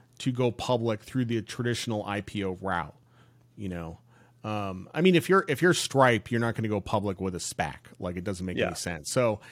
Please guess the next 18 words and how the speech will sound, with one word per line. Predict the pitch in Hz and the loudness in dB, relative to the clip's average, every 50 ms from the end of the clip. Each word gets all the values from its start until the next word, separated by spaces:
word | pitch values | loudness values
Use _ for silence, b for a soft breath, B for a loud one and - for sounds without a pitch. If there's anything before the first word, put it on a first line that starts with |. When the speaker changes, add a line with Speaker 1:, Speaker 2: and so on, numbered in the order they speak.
| B B B | B B B
Speaker 1:
there | 139 143 | 2 4
was | 151 135 | 4 4
sort | - - 190 196 | 6 6 6 6
of | 180 156 | 6 6
this | 151 123 - | 4 2 2
adverse | - 120 120 117 117 120 117 110 - | 2 2 2 2 2 0 0 0 0
selection | - - 98 101 107 110 - - - 110 98 95 95 92 b b b b b - | -2 -2 0 0 0 0 -2 -2 -2 -2 -2 -4 -4 -8 b b b b b 0
where | 127 127 | 2 2
the | 120 113 | 2 2
types | - - 139 147 131 - - | 2 2 2 2 4 2 -2
of | - | -2
companies | - 127 120 110 110 113 110 95 | -2 -2 0 0 0 -2 -2 0
that | 101 107 | -2 -2
went | 104 110 110 101 - | 0 -2 -2 -4 0
public | - 110 107 113 104 - | 0 0 0 0 -2 -2
in | 101 | -4
a | 101 | -4
spac, | 92 - - - 107 101 95 92 90 - - | -4 -4 -2 0 0 2 2 0 -2 -4 -10